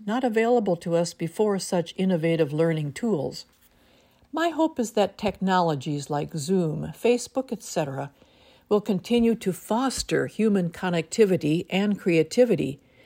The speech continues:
and a tangible sense of community across time and space.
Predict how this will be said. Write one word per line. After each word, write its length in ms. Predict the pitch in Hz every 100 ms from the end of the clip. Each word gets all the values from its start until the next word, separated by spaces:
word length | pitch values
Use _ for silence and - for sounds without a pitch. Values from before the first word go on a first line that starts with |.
| - -
and 240 | - 240 247
a 40 |
tangible 680 | - - 233 262 285 269 240
sense 640 | - - 151 151 - - -
of 180 | 175 170
community 680 | - 170 175 196 190 190 185
across 500 | - - 156 151 -
time 480 | - 180 175 180 170
and 220 | 165 165
space. 600 | - - 147 127 - -